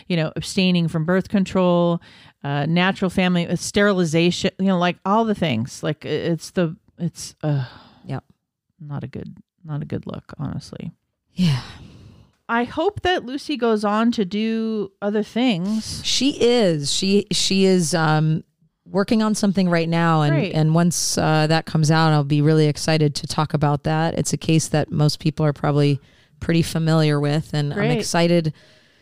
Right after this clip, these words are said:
Speaker 2: She's a wonderful human. I think she does excellent work, and she has a great sense of humor about the work she does, because it's tough work. She has some
Speaker 1: Documentaries are, are tough work, and they are very underpaying.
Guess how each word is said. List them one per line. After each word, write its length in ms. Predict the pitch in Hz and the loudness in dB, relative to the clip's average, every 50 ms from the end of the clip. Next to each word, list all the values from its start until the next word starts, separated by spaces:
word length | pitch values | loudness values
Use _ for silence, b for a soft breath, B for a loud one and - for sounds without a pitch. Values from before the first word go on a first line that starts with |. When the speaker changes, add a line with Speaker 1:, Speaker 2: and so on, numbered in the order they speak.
| b b | b b
Speaker 2:
She's 320 | - - - 185 180 165 170 | -10 -6 -4 -2 -2 -2 -2
a 40 | |
wonderful 400 | 160 185 190 190 190 - - 185 | 0 0 2 2 0 0 2 0
human. 420 | 175 143 175 180 175 180 180 180 175 | 2 2 4 4 4 4 4 4 2
I 80 | 165 156 | 2 2
think 160 | - 165 143 | 2 0 -2
she 120 | - - 170 | -2 -2 0
does 200 | 165 156 143 - | 0 -2 -2 -2
excellent 500 | - 175 165 - - - 165 160 160 - | -4 -4 -4 -4 -2 0 0 0 0 0
work, 380 | 160 156 156 156 147 _ - - | 0 2 2 2 0 _ -2 0
and 240 | 151 147 147 143 - | 2 4 4 2 2
she 140 | - - | 2 2
has 160 | 156 151 135 143 | 2 2 2 0
a 20 | |
great 280 | - 160 165 170 - - | 0 2 0 0 0 0
sense 280 | - 165 160 147 - | -2 0 0 0 2
of 80 | 165 147 | 2 4
humor 500 | 165 156 156 156 151 151 151 147 151 - - | 4 4 4 4 4 4 4 2 2 2 0
about 320 | 143 139 147 147 151 - | -2 0 0 0 2 0
the 60 | 151 | 0
work 200 | 156 156 151 - | 2 2 0 0
she 180 | - - - 151 | -2 -2 -2 0
does, 300 | 143 151 151 151 147 143 | 2 2 2 2 2 2
because 380 | 139 151 139 - 151 143 139 139 | 0 -2 -2 0 0 0 2 2
it's 220 | 143 139 - - | 0 -2 -2 -8
tough 300 | - - 175 - - - | -4 -4 -4 -4 -4 -2
work. 260 | 165 165 160 165 - | -2 -2 -2 -2 -4
She 480 | - - - 165 147 151 151 147 147 139 B B B B B B B B B B B B B B B B B B | -6 -6 -4 -4 -2 -2 -2 -2 -2 -4 B B B B B B B B B B B B B B B B B B
has 260 | - - 170 285 302 - | -8 -2 0 0 0 2
some 100 | - 190 | 0 0
Speaker 1:
Documentaries 380 | 175 175 175 170 165 160 - 160 | 2 2 2 2 0 0 2 0
are, 300 | 156 147 139 143 143 - - - | 0 0 -2 -6 -12 -12 -8 -6
are 140 | 143 143 | -6 -6
tough 340 | - - - 160 143 - - | -4 -4 -4 -4 -4 -4 -4
work, 220 | 160 147 147 - - | -4 -4 -4 -4 -4
and 120 | 151 151 | -4 -4
they 180 | 147 143 143 143 | -2 -2 -4 -4
are 200 | 123 - 143 143 | -4 -6 -6 -6
very 300 | 143 156 160 170 180 165 | -4 -2 -2 -2 0 -2
underpaying. 640 | 185 175 180 160 - - 165 160 147 131 131 120 | -2 -2 -4 -4 -6 -6 -6 -6 -8 -8 -12 -16